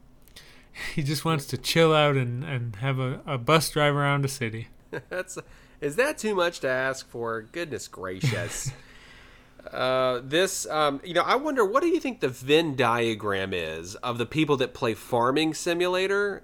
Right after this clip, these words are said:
Speaker 2: and that will play, that want this game?
Speaker 1: Yeah, it's this, it's similar. It's a, a desire to do chill menial labor without real world interruptions. It's not for me. It's
Speaker 2: Yeah.
Speaker 1: not for me, but,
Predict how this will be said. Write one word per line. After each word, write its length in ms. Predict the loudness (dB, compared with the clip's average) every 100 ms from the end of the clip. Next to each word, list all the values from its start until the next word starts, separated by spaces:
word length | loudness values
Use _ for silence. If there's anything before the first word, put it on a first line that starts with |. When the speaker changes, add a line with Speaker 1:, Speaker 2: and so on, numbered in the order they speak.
| -4
Speaker 2:
and 180 | 0 2
that 240 | 0 -2
will 240 | 0 2 0
play, 440 | 0 0 2 0
that 180 | -2 -4
want 420 | -2 -2 -2 -4
this 220 | -6 -6
game? 440 | -10 -10 -10 -14 -18 -20 -20 -20 -20 -12 2
Speaker 1:
Yeah, 300 | 8 8 8
it's 140 | 4
this, 260 | -6 -4 -4
it's 180 | -6
similar. 720 | -4 -2 0 0 0 -2 -6 -8 -10 -8
It's 200 | -4 -2
a, 240 | -2 -2 -2
a 80 |
desire 600 | 0 2 6 8 8 8 4
to 140 | 0
do 540 | 0 4 4 4 2 -2 -12 -20 -20 -12
chill 420 | -4 2 4 4
menial 640 | 4 2 4 4 4 4 2
labor 480 | 2 2 0 -2 -6 -20 _ -20 -12
without 600 | 0 2 4 6 6 2 -2
real 580 | -2 0 2 4 4
world 520 | 4 2 2 0 -4 -8 -16 -18 -4
interruptions. 880 | 0 2 2 2 -2 -8 -12 -16 -20 -20 -20 -20 -20
It's 120 | -2
not 240 | 8 10 10
for 140 | 6
me. 280 | 6 6 6
It's 140 | 4
Speaker 2:
Yeah. 60 | 2 2
Speaker 1:
not 120 | 2
for 140 | 0
me, 240 | 2 2 0
but, 360 | 0 -2 -4